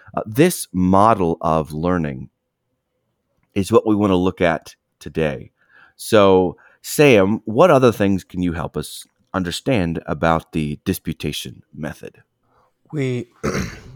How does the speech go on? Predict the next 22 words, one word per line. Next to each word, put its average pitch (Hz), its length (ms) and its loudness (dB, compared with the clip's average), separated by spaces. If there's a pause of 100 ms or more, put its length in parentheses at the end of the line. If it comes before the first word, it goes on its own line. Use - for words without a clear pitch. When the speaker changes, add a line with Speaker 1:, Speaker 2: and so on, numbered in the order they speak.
(360)
Speaker 2:
I 98 140 -6
think 151 180 -6
there's 110 200 -6
various 104 680 -4 (500)
people 98 260 -8
who 101 140 -6
talk 92 260 -2
about 87 480 -6
the 110 80 -8
benefits 101 560 -4
of - 240 -12
understanding 101 720 -8
a 90 60 -12
topic 95 420 -8
from 95 140 -10
both 95 200 -10
subject, - 480 -12
uh, 98 200 -2
bo-, 95 240 -6
from 104 180 -10
both 104 260 -4
perspectives, - 840 -12